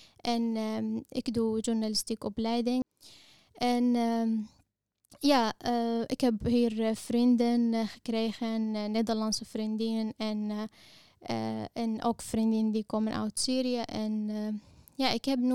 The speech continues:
wel, eh, ook een plan gem-, eh, eh, gemaakt voor mijn, eh, toekomst. Wat wil ik doen? Eh, wat ga ik na mijn studie doen? En ik werk ook, eh, bij restaurant Horeca, bij Baantje.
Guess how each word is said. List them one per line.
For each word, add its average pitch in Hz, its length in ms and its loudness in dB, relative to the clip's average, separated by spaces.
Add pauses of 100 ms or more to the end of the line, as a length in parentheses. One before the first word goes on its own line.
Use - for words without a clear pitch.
wel, 226 320 0 (560)
eh, 226 260 -4
ook - 260 0
een 214 120 -4 (260)
plan 233 400 0
gem-, 233 300 -4
eh, 220 360 -4
eh, 220 100 -6
gemaakt 233 680 -2
voor 220 360 0
mijn, 214 460 -2
eh, 220 160 -2 (120)
toekomst. 220 520 0
Wat 214 160 -6
wil 214 160 -6
ik 208 200 -6
doen? 226 280 -2 (400)
Eh, 226 220 -2
wat 220 160 -4
ga 226 180 -4
ik - 200 -10
na 226 320 -6
mijn 233 340 -10
studie 226 540 -10
doen? 226 400 -2 (340)
En 233 220 -2
ik - 120 -10
werk 240 380 0
ook, 226 180 -2 (100)
eh, 220 220 -6 (400)
bij 220 180 -6
restaurant 220 540 -4
Horeca, 220 380 -4
bij 220 240 -4
Baantje. 220 540 -4